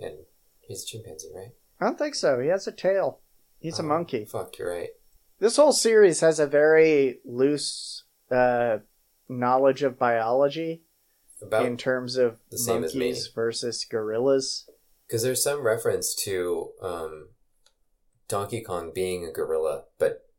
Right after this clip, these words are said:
Speaker 1: being a monkey earlier in life. In this.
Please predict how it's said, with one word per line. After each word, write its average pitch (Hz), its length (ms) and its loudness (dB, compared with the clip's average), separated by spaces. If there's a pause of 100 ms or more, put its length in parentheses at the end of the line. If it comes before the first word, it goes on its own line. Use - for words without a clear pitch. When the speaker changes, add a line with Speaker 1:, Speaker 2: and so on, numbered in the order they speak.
(120)
Speaker 1:
being 90 380 -8
a 82 160 -8
monkey 80 560 -12 (100)
earlier 80 420 -2
in - 100 -10
life. - 460 -12 (920)
In - 160 -6
this. - 420 -10